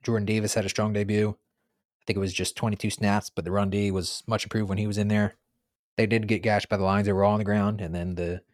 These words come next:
pass game for the Lions did get going too. So they need to be focused and sharp facing a potent Vikings offense on Monday night to cap week two. And it should be a,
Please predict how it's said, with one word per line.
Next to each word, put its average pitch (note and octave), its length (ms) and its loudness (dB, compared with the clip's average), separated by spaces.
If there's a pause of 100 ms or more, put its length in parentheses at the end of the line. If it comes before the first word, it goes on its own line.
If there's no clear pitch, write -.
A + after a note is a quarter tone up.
(280)
pass G2 200 2
game G2+ 160 0
for - 80 -6
the G2+ 60 0
Lions G2 240 2
did G2 160 -2
get G2 100 -2
going G2 220 0
too. A2 340 -2 (680)
So G2+ 200 0
they G2+ 160 2
need G2+ 180 2
to G2 40 0
be F2+ 100 -4
focused G2+ 380 -2
and F#2+ 100 -4
sharp G2 320 2
facing F#2+ 380 -2
a F2 220 -2 (1800)
potent F#2+ 300 2
Vikings F#2+ 540 2
offense G2+ 540 0 (160)
on F2+ 220 -4
Monday F#2+ 180 -2
night F#2 280 -2
to F#2 340 -4 (260)
cap - 300 0
week F#2+ 180 -2
two. G2+ 260 4 (600)
And F#2+ 140 4
it F2 60 2
should F#2 200 4
be F2+ 200 2
a, E2 280 -2